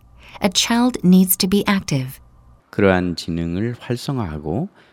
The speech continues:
Speaker 2: 그 상태를 계속 유지하려면 아이는 활동적이어야 합니다.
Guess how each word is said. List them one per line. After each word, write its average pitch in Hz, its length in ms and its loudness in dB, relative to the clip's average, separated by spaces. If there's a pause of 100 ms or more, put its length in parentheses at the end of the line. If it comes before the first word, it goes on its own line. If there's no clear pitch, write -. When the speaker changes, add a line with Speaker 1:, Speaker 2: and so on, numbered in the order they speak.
(100)
Speaker 2:
그 - 180 -2
상태를 110 640 -2
계속 80 680 -2
유지하려면 92 840 -4 (280)
아이는 80 640 -8
활동적이어야 78 1080 -8
합니다. 85 400 -6